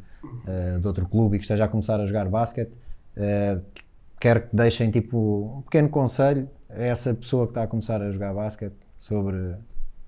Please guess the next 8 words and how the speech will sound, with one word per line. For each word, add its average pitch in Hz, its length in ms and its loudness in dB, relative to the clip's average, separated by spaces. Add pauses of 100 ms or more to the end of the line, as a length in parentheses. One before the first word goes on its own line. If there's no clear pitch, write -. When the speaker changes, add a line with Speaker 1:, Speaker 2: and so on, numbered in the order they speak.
(100)
Speaker 2:
aquilo 104 280 -2
que, 95 420 -8
que - 100 -4
deve 113 260 2
fazer 101 380 0
nestes 95 320 -4
anos 90 460 -6
iniciais. 90 580 -6